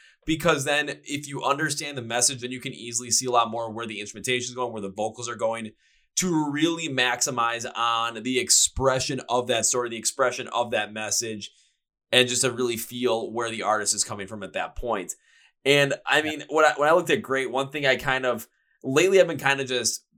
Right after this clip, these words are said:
Speaker 1: picking up on certain things, and I think a lot of it also has to do with how we relate to these songs, to our own experiences as well with the lyrics, because, again, you could have a different intent to it, like, with the concept that you're going off of. However,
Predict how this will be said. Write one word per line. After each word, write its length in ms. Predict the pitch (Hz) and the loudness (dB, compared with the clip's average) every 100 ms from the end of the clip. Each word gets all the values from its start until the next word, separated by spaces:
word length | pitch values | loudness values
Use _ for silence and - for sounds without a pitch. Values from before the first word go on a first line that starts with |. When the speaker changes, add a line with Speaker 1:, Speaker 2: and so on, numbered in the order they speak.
| - | -2
Speaker 1:
picking 360 | 127 123 131 | 0 0 2
up 180 | 120 120 | 2 4
on 140 | 123 113 | 2 0
certain 300 | 131 120 110 | -4 -6 -4
things, 280 | 120 113 | -6 -4
and 100 | 127 | -4
I 40 | 131 | -4
think 180 | 180 185 | -2 2
a 40 | |
lot 200 | 120 127 | 6 6
of 60 | 120 | 6
it 60 | |
also 340 | 113 113 131 117 | 2 2 2 2
has 220 | 117 113 | 0 -4
to 40 | |
do 240 | 98 110 110 | -8 -8 -4
with 320 | 107 101 - _ _ _ _ _ _ | -2 -2 -6 _ _ _ _ _ _
how 340 | - 143 147 143 | 6 10 12 10
we 180 | 147 | 4
relate 640 | 135 127 117 110 113 117 - | 2 2 2 -2 -4 -6 -8
to 360 | - 120 117 - | -8 -8 -12 -14
these 220 | 113 113 - | -8 0 2
songs, 320 | 113 117 113 | 2 0 -2
to 60 | |
our 100 | 101 | -4
own 60 | 107 | -4
experiences 540 | 104 - 113 113 110 104 | -8 -10 -12 -8 -10 -8
as 100 | 92 | -2
well 300 | 107 113 98 | 2 2 -2
with 160 | 117 113 | -12 -6
the 80 | 98 | -6
lyrics, 320 | 98 113 113 | -4 -6 -8
because, 440 | 120 113 120 117 - _ _ | -8 2 2 2 -8 _ _
again, 300 | 143 147 131 | 0 2 0
you 60 | 139 | 0
could 100 | 156 | 0
have 80 | 127 | 0
a 60 | |
different 300 | 123 127 123 | 0 -4 -6
intent 400 | 101 - 131 - | -6 -4 -4 -4
to 180 | - 117 | -6 -2
it, 140 | 117 107 | -2 0
like, 220 | 110 - | -2 -2
with 180 | 120 - | -10 -4
the 140 | 110 | -4
concept 360 | 98 120 123 113 | -2 -2 -2 -4
that 60 | 113 | -8
you're 80 | |
going 280 | 107 110 104 | -6 -6 -2
off 260 | 110 117 117 | 2 2 4
of. 220 | 110 107 _ _ - | 2 0 _ _ 0
However, 680 | 135 143 147 139 135 135 | 6 10 10 8 0 0